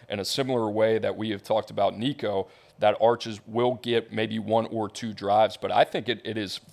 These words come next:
fully dependent on what you get back from Malik Murphy. And everything we've heard about Malik Murphy is that Texas is really encouraged about where he is in his development. And I think it fully depends over the next couple weeks.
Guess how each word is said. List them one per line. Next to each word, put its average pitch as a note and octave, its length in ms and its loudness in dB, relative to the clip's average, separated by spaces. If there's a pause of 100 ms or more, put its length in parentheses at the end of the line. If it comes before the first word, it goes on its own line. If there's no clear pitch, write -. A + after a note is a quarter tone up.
fully D#3+ 300 0
dependent B2 640 -4 (480)
on A2+ 160 2
what C3+ 200 0
you D3+ 120 -6
get C3 200 0
back B2+ 220 4
from C3 140 -4
Malik A#2+ 260 -4
Murphy. A#2 340 -2
And G2 80 -6
everything C#3+ 380 -4
we've C3+ 160 -4
heard C3+ 140 0
about B2 260 4
Malik A#2 320 -4
Murphy A2 460 -6 (240)
is G2 100 -12
that G2+ 220 0
Texas A#2 440 -2
is G#2+ 120 -10
really G#2+ 320 -6
encouraged G#2 640 -6 (260)
about G#2 420 4
where A2+ 200 0
he G#2+ 280 -6
is G#2+ 200 -6
in G2 80 -10
his A2 180 -6
development. G#2 540 -2 (680)
And A#2+ 100 -4
I A#2 100 2
think A#2+ 180 -4
it A#2 100 -6
fully B2+ 220 -2
depends A#2 380 -6
over A2 100 -4
the G#2 80 -6
next A2 260 -4
couple A2 280 -2
weeks. A#2 400 -6